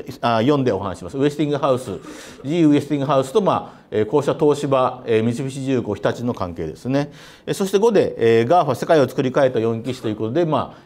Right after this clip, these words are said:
えー、ギャロウェイの、あの、議論を中心に、えー、丸三の議論を進めます。で、ちょっと、まあ、これを四は、えー、ちょっと次回もお越し、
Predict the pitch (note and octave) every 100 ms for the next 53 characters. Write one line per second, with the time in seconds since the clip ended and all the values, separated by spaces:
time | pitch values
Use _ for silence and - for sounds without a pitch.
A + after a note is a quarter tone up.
0 | - A2+ A2+ E3 D3+ A#2+ G2+ F2 D#2+ G2+
1 | G#2 A2 B2 A2 G2+ B2 A#2+ D3 D3 F3+
2 | F3+ - - - G#2+ G#2+ G#2+ B2+ C#3 C3+
3 | C3+ B2+ B2 B2 B2 - G2 D#2+ - E3+
4 | F#3+ - - F#3+ - - - D#3+ B2 F3
5 | E3 A3+ G#3+ A2+ - - G#2 G#2 G2+ G2+
6 | G#2 D#3 A#2 G#2 B2+ C#3+ C#3+ B2+ - A2
7 | F#2+